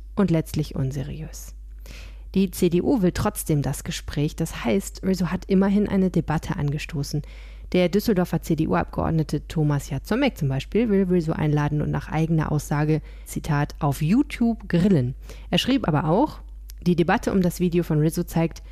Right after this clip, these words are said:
dass wir in der C D U in den letzten Jahren zu viel über Flüchtlinge und zu wenig über Klimaschutz geredet haben.“ Das werden die Aktivisten von Fridays for Future gerne hören. Und damit kommen wir zum nächsten Thema. Heute hat die Bewegung wieder weltweit zu Protesten für mehr Klimaschutz aufgerufen.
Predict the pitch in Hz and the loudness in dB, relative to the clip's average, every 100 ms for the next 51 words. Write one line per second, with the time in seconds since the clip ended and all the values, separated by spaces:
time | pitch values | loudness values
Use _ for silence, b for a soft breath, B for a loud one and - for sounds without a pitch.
0 | b b 180 190 180 170 - 165 160 208 | b b 2 4 4 4 4 4 4 4
1 | 196 165 156 160 - 175 156 151 151 165 | 4 6 4 2 0 0 2 2 0 -2
2 | - 277 277 233 214 170 151 175 170 165 | 0 2 4 2 2 0 2 2 4 2
3 | - b b b 170 165 151 147 143 - | 0 b b b 0 2 4 4 2 0
4 | 180 - 240 175 127 - - - 151 165 | -2 0 4 4 2 -2 -8 -8 -6 -6
5 | - - - 151 - - - - - - | -6 -8 -8 -10 -10 -14 -14 -16 -14 -2
6 | 196 220 202 190 - 185 175 165 - 165 | 0 2 4 4 2 0 0 0 0 -2
7 | 160 - 156 147 - 139 151 - 147 135 | -2 0 -2 -2 -4 -4 -4 -2 -2 0
8 | 165 143 160 160 185 247 - B B B | 2 4 4 4 4 0 -4 B B B
9 | B - 156 147 - 147 143 147 139 139 | B 0 2 2 2 0 2 0 0 0
10 | - - 143 147 151 B B B - 185 | -4 -2 0 0 0 B B B 2 2
11 | 190 160 160 165 151 143 156 160 151 147 | 2 2 2 2 2 2 2 2 2 0
12 | 143 131 165 - 170 160 - 165 - 160 | 2 2 2 2 0 0 -2 -4 -4 -2
13 | 165 156 - 156 165 151 147 156 - 170 | -2 -2 -2 -2 0 2 2 0 0 0
14 | 165 165 - 160 - 160 - 156 147 156 | 2 2 -2 -6 -4 -4 -4 -6 -6 -2
15 | 170 | -2